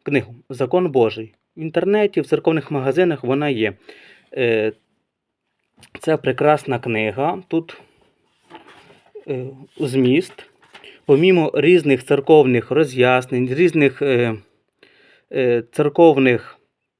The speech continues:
таких поученій, от починається частина третя, це священна історія Старого і Нового Заповіту.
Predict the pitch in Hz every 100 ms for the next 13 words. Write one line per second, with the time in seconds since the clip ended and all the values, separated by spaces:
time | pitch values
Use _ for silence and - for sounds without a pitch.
0 | _ _ _ _ _ _ _ _ _ -
1 | 131 135 139 127 _ 160 143 127 131 117
2 | 123 175 202 _ _ _ _ - 196 -
3 | 131 139 151 165 160 135 120 127 - 135
4 | 123 127 180 208 175 156 - 143 139 _
5 | _ _ - 131 165 139 127 135 123 113
6 | 165 185 156 131 123 147 139 135 135 117
7 | 107 -